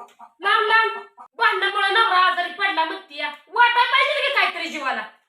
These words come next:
अगं काय बोलते तुझी, तुझं ब-, भान ठेव जागेला होईस. काय?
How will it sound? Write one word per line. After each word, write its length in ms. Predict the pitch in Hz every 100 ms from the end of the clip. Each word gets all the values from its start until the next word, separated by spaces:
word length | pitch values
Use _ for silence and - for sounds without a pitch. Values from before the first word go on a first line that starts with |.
| _ _ _ _ _ _ -
अगं 160 | 349
काय 280 | 403 453 494 494
बोलते 340 | 554 508 508
तुझी, 160 | 440 466
तुझं 340 | 480 508 453
ब-, 100 | -
भान 280 | 381 508 508
ठेव 160 | 415
जागेला 400 | 508 539 523 453
होईस. 260 | 453 466 440 330 - - _ _ _ _ _ _ -
काय? 260 | 453 480